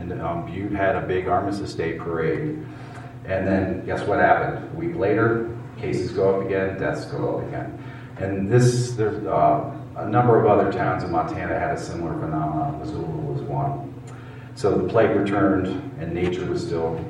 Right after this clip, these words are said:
uh, raging against hu-, hu-, humanity. Um, so when those number of cases and deaths started to rise again in the middle of November,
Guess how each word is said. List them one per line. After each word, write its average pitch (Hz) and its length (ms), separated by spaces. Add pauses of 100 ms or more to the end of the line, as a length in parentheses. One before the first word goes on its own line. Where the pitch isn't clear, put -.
(140)
uh, 165 200
raging 156 420
against 156 240
hu-, 151 100
hu-, - 640 (220)
humanity. 156 580 (2000)
Um, - 760 (1000)
so 117 220
when 131 160
those 135 200
number 127 300
of - 80
cases 120 360
and 101 160
deaths 101 220
started - 280
to - 60
rise - 340
again 104 300
in 104 120
the - 60
middle 101 400
of 95 60
November, 95 680